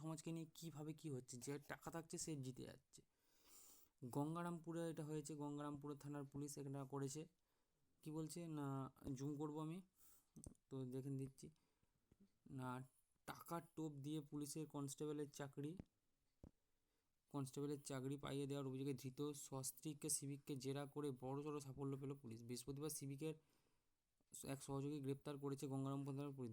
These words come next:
ধৃতের নাম সুভাষ বিশ্বাস, তার বাড়ি গঙ্গারামপুর থানার কার্গিল মোড় এলাকায়। একটি ল্যাপটপ, তিনটি মোবাইল ফোন এবং অনেক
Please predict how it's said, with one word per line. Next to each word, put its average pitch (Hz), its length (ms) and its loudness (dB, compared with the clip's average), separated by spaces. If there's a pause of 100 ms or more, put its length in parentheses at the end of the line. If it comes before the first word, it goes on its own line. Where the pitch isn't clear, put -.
ধৃতের 139 280 0
নাম 143 80 2 (100)
সুভাষ 139 240 2 (100)
বিশ্বাস, 120 320 0 (160)
তার 143 120 0 (120)
বাড়ি 135 240 4
গঙ্গারামপুর 139 460 4 (160)
থানার 143 240 0 (180)
কার্গিল 139 420 4
মোড় 143 180 4
এলাকায়। - 300 -4 (800)
একটি - 120 -8 (100)
ল্যাপটপ, 131 420 0
তিনটি 135 260 4
মোবাইল 135 280 2
ফোন 151 160 2
এবং 147 100 0 (240)
অনেক 165 180 2